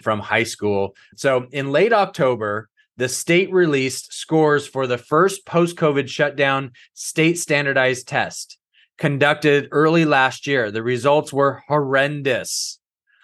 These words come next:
Less than half of all students who took a Smarter Balance test, forty-seven point one percent, met the state standard in English language arts, down four percentage points from two thousand eighteen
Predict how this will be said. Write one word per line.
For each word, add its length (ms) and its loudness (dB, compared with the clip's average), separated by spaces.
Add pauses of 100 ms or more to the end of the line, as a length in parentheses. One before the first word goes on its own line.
(400)
Less 340 -2
than 160 0
half 400 -2
of 140 -4
all 200 4
students 560 -8 (140)
who 140 -4
took 280 0
a 80 2
Smarter 600 0
Balance 420 0
test, 480 -2 (280)
forty-seven 580 0
point 300 -2
one 240 0
percent, 540 0
met 360 -4
the 100 0
state 340 0
standard 420 -2
in 280 -4
English 480 0
language 560 0
arts, 480 0 (340)
down 380 0
four 260 4
percentage 640 -2
points 340 -6
from 340 0 (140)
two 160 0
thousand 380 2
eighteen 720 -4